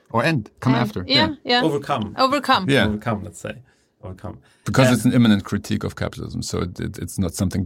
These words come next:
Speaker 1: different from capitalism, you would say. It's a
Speaker 3: Well, it's, it's, it's, it's supposed to be, like, a fulfillment of the sort of ideals of freedom and equality that we already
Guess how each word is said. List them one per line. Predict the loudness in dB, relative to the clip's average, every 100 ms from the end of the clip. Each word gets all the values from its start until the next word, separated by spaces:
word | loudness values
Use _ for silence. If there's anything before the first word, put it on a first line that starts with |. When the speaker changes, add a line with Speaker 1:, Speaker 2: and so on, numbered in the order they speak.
| 0
Speaker 1:
different | 0 0 -4 -4
from | -6
capitalism, | -6 -8 -8 -6 -6
you |
would | -6 -8
say. | -8
It's | -8 -8
a | -10 -10 _ _ _
Speaker 3:
Well, | 0 0
it's, | 0
it's, | -2 -2
it's, | 0 0 -2 -2
it's | -8 -8
supposed | -4 -4 -2
to | -2
be, | 2 2
like, | 0 -4 -10 -20 -20 _ _ _ _ _ _ -20 -16
a |
fulfillment | -8 -6 0 2 2 0 -2
of | -2 0 -2 -4 -10
the |
sort | -10 -8
of | -8 -10 _ _ -6
ideals | -2 0 0 0 -4 -8
of | -6
freedom | -2 -2 -2
and |
equality | -4 -2 0 0 -4
that | -4 -2
we | -2
already | -4 -4 -4 -6